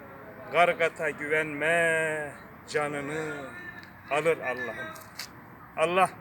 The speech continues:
bu virüsten insanoğlunu, özellikle İslam alemini korusun, ders alalım. Virüse karşı yan gelip yatmayalım. İslam bilim adamları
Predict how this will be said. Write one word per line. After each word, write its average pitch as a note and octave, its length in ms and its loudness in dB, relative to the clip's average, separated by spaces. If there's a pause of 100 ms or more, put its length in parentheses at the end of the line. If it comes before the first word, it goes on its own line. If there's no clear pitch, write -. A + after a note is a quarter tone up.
(560)
bu F3+ 180 2
virüsten E3 600 2 (840)
insanoğlunu, E3 720 0
özellikle D#3+ 600 -4
İslam E3+ 360 -2
alemini C#3+ 440 0 (560)
korusun, F3+ 640 2
ders F3+ 320 10
alalım. C#3+ 420 0 (500)
Virüse F#3+ 400 2
karşı F#3+ 520 2 (800)
yan G#3 200 10
gelip F3+ 340 6 (100)
yatmayalım. D3 580 2 (520)
İslam G#3 360 6 (1160)
bilim G#3 260 8
adamları E3 600 4